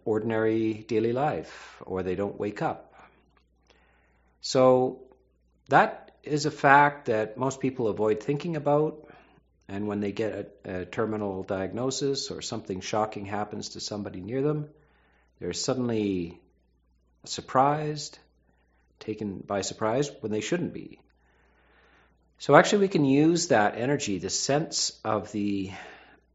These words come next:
uncertainty and brevity of life, to give ourselves actual life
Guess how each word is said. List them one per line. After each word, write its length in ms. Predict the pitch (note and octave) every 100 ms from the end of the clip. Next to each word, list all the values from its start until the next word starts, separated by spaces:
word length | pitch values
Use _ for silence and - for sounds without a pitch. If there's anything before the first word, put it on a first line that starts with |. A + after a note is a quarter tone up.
| _ _ _ _ _
uncertainty 880 | A#2+ A#2+ - E3+ E3 D3+ E3+ E3 E3
and 160 | - F#3+
brevity 460 | - A#2+ - A#2+
of 140 | G2+ F2
life, 580 | G2+ A2 A2+ - - - - -
to 460 | - F#2 F2+ E2 - _ _ _ _ _ _ _
give 140 | A2 B2
ourselves 500 | B2 - A#2 A2+ -
actual 400 | A2 - G#2+ F#2+
life 340 | F#2+ A2 -